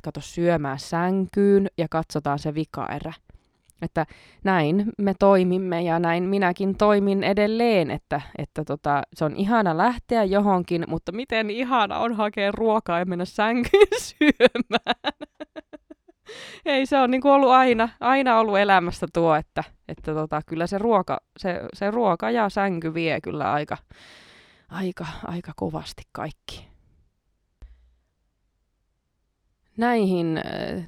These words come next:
tunnelmiin, innokkaisiin tunnelmiin on hyvä nyt sitten lopettaa <laughs> tämä jakso. Mä oon niin fiiliksissä, mä oon niin fiiliksissä. Tää viikonloppu on niin ihana, kun perjantaina saa katsoa jääkiekkoa ja lauantaina saa katsoa,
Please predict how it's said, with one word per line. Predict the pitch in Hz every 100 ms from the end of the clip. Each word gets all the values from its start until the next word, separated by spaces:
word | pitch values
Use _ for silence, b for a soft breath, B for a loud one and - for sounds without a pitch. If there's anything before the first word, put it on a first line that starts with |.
| -
tunnelmiin, | 240 233 196 185 185 185 180 185 185 b b b - - - -
innokkaisiin | 208 208 180 - 165 165 170 196
tunnelmiin | 220 214 185 175 175 170 165 - b b b -
on | 165 156 156 165
hyvä | 160 147 -
nyt | 156 -
sitten | 156 - - 147 135 151 B B
lopettaa | 190 196 185 180 _ 185 214 254 - 330
<laughs> | - -
tämä | - 247 262 247
jakso. | 233 240 - - 214 B B B B B
Mä | 247
oon | 254
niin | 320 339
fiiliksissä, | 339 330 339 320 294 269 320 320 311 285
mä |
oon | 294
niin | 311 302
fiiliksissä. | 294 294 - 302 - 262 277 262
Tää | 254 254 247
viikonloppu | 262 254 247 - 240
on | 247
niin | 262
ihana, | 254 247 233 226 -
kun | 226 214
perjantaina | 226 240 226 220 226 220
saa | 214
katsoa | 214 214
jääkiekkoa | 220 214 214 220
ja | 208
lauantaina | 208 214 202 196 202 B B B
saa | 190
katsoa, | 202 196